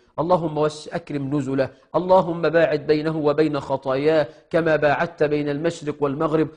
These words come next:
ونحو هذا الكلام. أخرج مسلم في صحيحه عن أبي مالك الأشعري رضي الله عنه أن النبي صلى الله عليه وسلم قال: "أربع في أمتي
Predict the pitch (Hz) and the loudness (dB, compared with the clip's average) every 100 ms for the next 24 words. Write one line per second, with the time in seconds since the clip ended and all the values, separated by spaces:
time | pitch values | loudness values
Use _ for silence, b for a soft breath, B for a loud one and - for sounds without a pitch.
0 | b 139 160 175 160 156 202 196 165 - | b 2 4 4 2 4 4 2 0 -2
1 | 170 233 240 90 - _ _ - 170 151 | 0 0 -2 -6 -18 _ _ -2 -2 0
2 | 143 135 131 - 175 160 127 - 180 208 | -4 -2 -6 -6 -4 -4 -6 -8 -8 -6
3 | 202 - 180 175 - 98 - _ _ _ | -6 -4 -4 -6 -10 -14 -16 _ _ _
4 | _ _ _ _ _ _ _ _ _ _ | _ _ _ _ _ _ _ _ _ _
5 | _ _ - 202 233 247 233 269 254 247 | _ _ 2 4 6 6 8 8 8 4
6 | 196 180 180 165 170 220 202 175 160 160 | 2 2 2 4 4 4 4 4 4 2
7 | 156 190 185 160 170 208 170 160 160 196 | 2 4 2 2 0 -2 0 0 0 -2
8 | 185 165 214 190 - 151 147 147 185 208 | 0 -2 0 0 0 0 0 4 6 6
9 | 156 143 151 180 185 156 151 - 196 160 | 4 4 4 2 0 2 2 2 0 2
10 | 151 135 - 190 180 156 147 139 165 175 | 2 2 6 6 6 6 4 4 4 4
11 | 156 147 - 233 226 214 202 202 190 262 | 2 -2 -4 -4 2 2 6 6 6 2